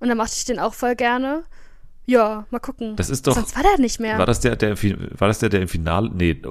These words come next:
Speaker 2: nee, das ist der, der mit, ja stimmt, erste Staffel. Martin, warte, ich brauche ein Bild. Martin Angelo. Ja,
Speaker 1: Mhm.
Speaker 2: ja, ja, stimmt. Ja,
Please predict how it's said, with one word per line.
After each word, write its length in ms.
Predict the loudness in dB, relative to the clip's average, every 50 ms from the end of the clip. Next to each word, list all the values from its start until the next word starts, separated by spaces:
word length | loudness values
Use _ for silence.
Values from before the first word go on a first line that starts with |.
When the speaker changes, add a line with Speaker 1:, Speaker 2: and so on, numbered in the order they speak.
| -8 -2
Speaker 2:
nee, 100 | 0 2
das 160 | 2 2 0 -2
ist 160 | -2 -2 2
der, 180 | 2 2 2
der 180 | 2 2 0 0
mit, 200 | 0 -2 -4 -2
ja 120 | -2 0 0
stimmt, 320 | 2 2 2 2 2 -2 -4
erste 280 | -2 -2 -2 -2 -4 -6
Staffel. 500 | -4 -2 -4 -2 0 0 0 0 -2 -4 -8 -16 -20 -20 -20 -20 -20 -20 -20 -20 -20 -20 -16 -10
Martin, 420 | -6 -6 -6 -6 -6 -8 -10 -8
warte, 160 | -6 -4 -4 -4
ich 100 | -2 -2
brauche 120 | -2 -2 -2
ein 40 | -2
Bild. 360 | -2 0 0 0 -2 -6 -6 -4
Martin 300 | -4 -4 -2 -4 -4 -4
Angelo. 680 | -4 -4 -4 -2 -2 -2 -2 0 2 2 2 2 0 -2 -6 -14 -20 -20 -20 -20 -20 _ -20 -20 -20 -20 -20 -20 -20 -20 -18 -12
Ja, 680 | -8 -4 -2 0 0 0 2 2 2 2 2 0 0 0
Speaker 1:
Mhm. 200 | -2 -4 -4 -4 0
Speaker 2:
ja, 100 | 2 4 6
ja, 200 | 6 6 4 2
stimmt. 540 | 2 0 0 0 -2 -2 -2 -6 -8 -8
Ja, 220 | -6 -6 -6 -6